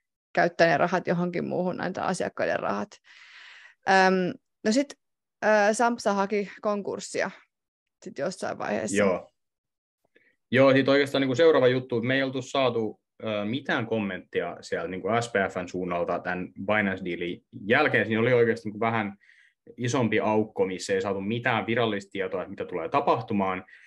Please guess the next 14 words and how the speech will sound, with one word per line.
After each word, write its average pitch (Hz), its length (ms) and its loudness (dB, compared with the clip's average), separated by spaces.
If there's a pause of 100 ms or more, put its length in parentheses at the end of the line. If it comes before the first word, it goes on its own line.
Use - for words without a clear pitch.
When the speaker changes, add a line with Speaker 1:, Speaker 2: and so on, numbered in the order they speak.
(160)
Speaker 2:
Mut 104 140 -4
sit 135 200 2
tota 110 220 4
tuli 104 280 2
ilmoitus 104 340 0
F 117 240 -4
T 101 240 0
X:n, 95 280 -10 (240)
ö, - 60 -14 (240)
niinku 98 360 -2
omalta 101 600 2
Twitter-tililtä, 92 920 -2 (300)
että - 180 -4
tosiaan 87 600 0